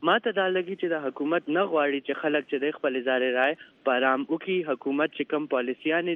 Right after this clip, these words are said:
دي، هغوی باندې تنقید وکړي یا، یا حکومت ته ووایي چې دا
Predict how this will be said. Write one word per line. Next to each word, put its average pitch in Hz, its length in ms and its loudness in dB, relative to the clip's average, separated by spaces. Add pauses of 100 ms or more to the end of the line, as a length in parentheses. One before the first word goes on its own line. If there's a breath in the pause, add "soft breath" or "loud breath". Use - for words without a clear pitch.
دي، 160 180 0
هغوی 147 300 -2
باندې 147 300 -2
تنقید 147 440 -4
وکړي 160 360 -4
یا، 143 80 -2 (340 loud breath)
یا 143 160 2
حکومت 151 380 -2
ته 135 120 -4
ووایي 165 260 2
چې 156 120 -4 (120)
دا 143 80 2